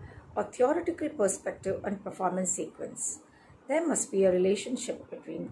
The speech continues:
task two and task one. So, to use the example mentioned in task one, in task two, the candidate should give a demonstration on the technique of animating the puppets or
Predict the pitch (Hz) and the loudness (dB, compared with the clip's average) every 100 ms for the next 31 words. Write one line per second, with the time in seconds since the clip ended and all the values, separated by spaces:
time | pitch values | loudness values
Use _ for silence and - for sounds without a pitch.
0 | - 196 175 - - 285 370 - - - | -6 -2 -2 -4 -4 -2 -2 -4 -14 -20
1 | - 202 190 165 - - 147 - - - | -10 -6 -4 -4 -6 -6 -8 -8 -14 -20
2 | - - - - - - 196 247 - - | -20 -20 -20 -8 -2 4 4 4 0 -10
3 | - - 233 226 285 311 370 339 262 233 | -20 -6 0 2 2 4 2 2 4 4
4 | 226 240 240 202 185 190 226 208 202 190 | 4 2 0 0 0 0 0 0 0 0
5 | 180 165 - 170 240 - - - - 311 | 0 0 -2 -4 -4 -6 -12 -10 -2 0
6 | 311 208 170 - - 208 247 - - - | 2 2 0 -2 -6 -4 -4 -6 -20 -20
7 | - - 247 247 277 311 220 220 - - | -18 -4 -2 2 2 4 4 2 0 -4
8 | - 202 196 196 190 226 311 - 240 262 | 0 2 4 4 4 4 2 2 2 2
9 | 220 220 220 214 226 254 339 311 247 - | 2 2 2 0 2 0 0 -2 -2 -6
10 | - - - - - - 220 226 254 214 | -20 -20 -20 -20 -16 0 4 6 6 6
11 | 302 294 269 254 - 196 - 226 311 - | 6 2 0 0 0 -2 4 4 2 -4
12 | - 190 170 190 320 | -2 4 6 6 4